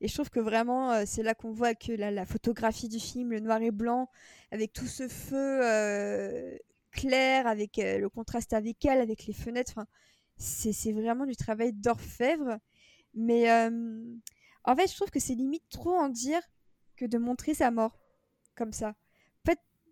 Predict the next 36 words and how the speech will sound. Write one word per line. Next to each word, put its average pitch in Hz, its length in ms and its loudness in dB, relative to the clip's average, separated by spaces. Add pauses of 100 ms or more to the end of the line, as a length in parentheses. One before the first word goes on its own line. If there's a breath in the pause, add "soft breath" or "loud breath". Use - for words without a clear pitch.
quand 247 140 0
tu 240 180 -6
vois 262 260 2
Manderley 247 540 2
brûler, 247 420 -2 (580)
pour 247 160 2
moi, 302 200 4
c-, - 120 -10 (460)
ça 233 200 -2
coule 339 280 2
de 330 100 8
source 339 240 2
quand 262 140 -4
tu - 140 0
lis 262 60 4
le 269 80 6
roman 262 280 4
que 254 100 -2
tu 240 180 -2
sais 330 200 2
que 269 100 0
missus 233 280 -2
Danvers 233 420 0
est 240 40 0
morte 226 200 -2
dedans, 269 260 -2
quoi. 214 220 -4 (500)
C'est, 247 480 4
euh, 226 340 10
c'est, - 360 -6
c'est 226 220 -4
une 226 120 -6
évidence 269 460 0
parce 214 220 0
que, 226 200 0 (580 soft breath)
euh, 214 240 6